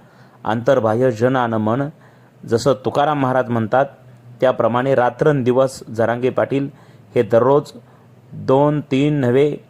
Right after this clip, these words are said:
तर वीस वीस, पंचवीस पंचवीस सभा घेत आहेत आणि मराठा समाजाला प्रबोधनातून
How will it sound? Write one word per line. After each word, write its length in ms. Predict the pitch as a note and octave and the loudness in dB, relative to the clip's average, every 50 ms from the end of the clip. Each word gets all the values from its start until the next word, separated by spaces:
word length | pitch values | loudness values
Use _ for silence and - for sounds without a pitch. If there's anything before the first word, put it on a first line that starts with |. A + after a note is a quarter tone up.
| _ _ _ _ _ _ - | _ _ _ _ _ _ -2
तर 100 | - C3 | 0 0
वीस 280 | B2 G#2+ A#2+ B2+ A#2 - | 2 2 0 0 0 0
वीस, 200 | - D#3 D3+ D3 | 0 0 0 -2
पंचवीस 440 | - - B2+ B2 B2+ - D#3 D3 - | -2 -2 -2 -2 -2 -4 -6 -8 -6
पंचवीस 440 | - - B2+ B2+ B2 - D#3+ D3 - | -6 -4 -4 -2 -2 -2 -2 -2 0
सभा 240 | - C3+ B2 C3 B2+ | -2 0 0 0 0
घेत 240 | A#2 A#2+ A#2+ A#2 B2 | 0 0 0 0 0
आहेत 320 | A2+ G#2 A2 B2+ B2 - | 0 0 -2 -2 -4 -4
आणि 200 | - A2 A#2 A#2+ | -4 -4 -2 0
मराठा 400 | A2 G#2+ A2 B2 C3 B2+ C3+ C3 | 0 0 0 -2 -2 -2 -4 -4
समाजाला 540 | B2 B2 A#2+ A2+ A2 G#2+ G#2+ G#2 A#2 B2+ D#3+ - - - - _ _ _ _ _ - | -4 -2 -2 -2 0 0 0 0 0 -2 -2 -4 -12 -20 -20 _ _ _ _ _ -4
प्रबोधनातून 680 | - A#2+ A2+ B2 C3+ C3 C3+ B2+ A#2+ A#2 - C#3 C#3+ | -2 0 0 2 0 2 0 0 0 -2 -2 -2 -4